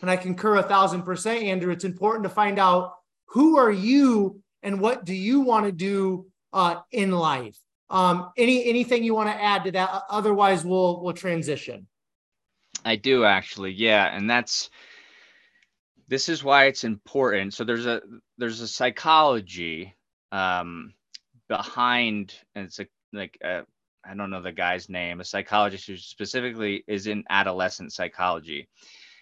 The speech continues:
Speaker 2: And what he talks about is we naturally, biologically go through this shift hormonally and in the brain as well. And there's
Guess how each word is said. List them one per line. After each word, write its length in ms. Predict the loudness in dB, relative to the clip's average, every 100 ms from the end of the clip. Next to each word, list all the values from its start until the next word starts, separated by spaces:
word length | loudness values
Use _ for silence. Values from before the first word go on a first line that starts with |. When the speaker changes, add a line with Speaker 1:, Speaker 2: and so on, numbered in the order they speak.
| _
Speaker 2:
And 100 | -4
what 80 | -2
he 80 | -4
talks 440 | -2 -2 -2 -4
about 320 | -2 0 0
is 360 | -2 -8 -12 -18 _ _ _ _ _ _ _ _ _ _ _
we 200 | -6 -4
naturally, 720 | -2 0 0 -2 -4 -2 -2
biologically 880 | 0 0 2 2 2 2 -4 -10 -12
go 240 | -6 -4 -4
through 220 | -6 -8
this 180 | -8 -8
shift 600 | -10 -4 -2 -2 -8 -10
hormonally 960 | -6 -4 -2 -2 -4 -4 -2 -2 -4 -6
and 140 | -8 -10
in 100 | -10
the 80 | -10
brain 420 | -6 -2 -2 -4
as 160 | -8
well. 480 | -4 0 0 0 -4 -12 _ _ _ _
And 140 | -8 -4
there's 300 | -2 -4